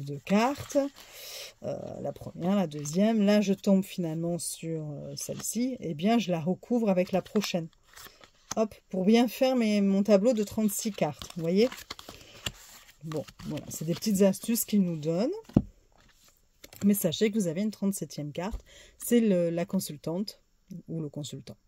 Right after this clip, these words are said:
Voilà. Alors, il nous parle ensuite donc de l'interprétation de chaque carte. Je suis en train de vous faire une vidéo tellement longue, et du coup qui risque d'être tellement chiante.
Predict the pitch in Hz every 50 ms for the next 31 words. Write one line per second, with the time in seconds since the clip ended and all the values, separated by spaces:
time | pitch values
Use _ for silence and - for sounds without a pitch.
0 | _ _ _ - 165 151 - _ _ _ _ _ _ _ _ _ - - _ _
1 | _ _ _ _ _ _ _ _ - - - - _ _ _ _ _ _ _ -
2 | - 302 320 262 214 185 175 - - - _ _ _ - _ - 320 339 320 302
3 | 294 247 - 254 254 254 226 190 175 175 - - - 254 285 247 202 233 254 262
4 | - - 196 151 170 220 233 208 175 - - 165 165 180 160 170 160 - - 262
5 | 220 190 - - 175 - - 233 214 196 190 - - 220 226 - 247 233 214 254
6 | 254 - - 180 175 180 190 220 226 208 220 190 165 151 - - 339 349 330 294
7 | 277 247 233 220 208 208 233 262 254 214 175 160 - - - _ _ _ _ _
8 | _ _ _ - - _ - - 196 190 185 220 202 - 226 202 - 247 226 202
9 | - - 190 175 196 196 - _ _ _ - 403 403 339 269 247 262 - - -
10 | 233 214 226 262 269